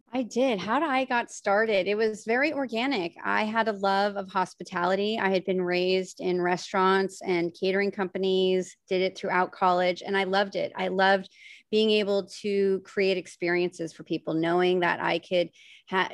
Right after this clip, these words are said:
create something where someone's like, "I just had the best night," and I was a part of that. And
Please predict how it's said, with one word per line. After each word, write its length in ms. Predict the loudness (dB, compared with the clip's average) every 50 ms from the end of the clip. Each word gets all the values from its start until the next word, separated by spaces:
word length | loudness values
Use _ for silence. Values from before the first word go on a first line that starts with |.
| -8 -12
create 460 | -6 0 2 4 6 6 4 2 0
something 640 | -2 -4 -4 -2 -2 0 0 2 2 0 0 -2
where 240 | -2 -2 -4 -4 -6
someone's 420 | -8 -4 -2 0 2 2 0 0 -2
like, 160 | -4 -4 -4 -4
"I 100 | -4 -4
just 140 | -4 -2 -2
had 140 | -2 0 0
the 60 | 2
best 300 | 4 4 4 4 2 2
night," 280 | 2 4 4 2 2 0
and 100 | 0 -2
I 80 | 0
was 140 | -2 -2 -6
a 40 | -10
part 280 | -10 _ -2 -2 -2 -2
of 100 | -2 -2
that. 280 | -2 -2 -2 -2 -4 _ _ -20 -20 -20 -20 -20 _ -2
And 480 | 2 4 6 6 6 6 6 4 4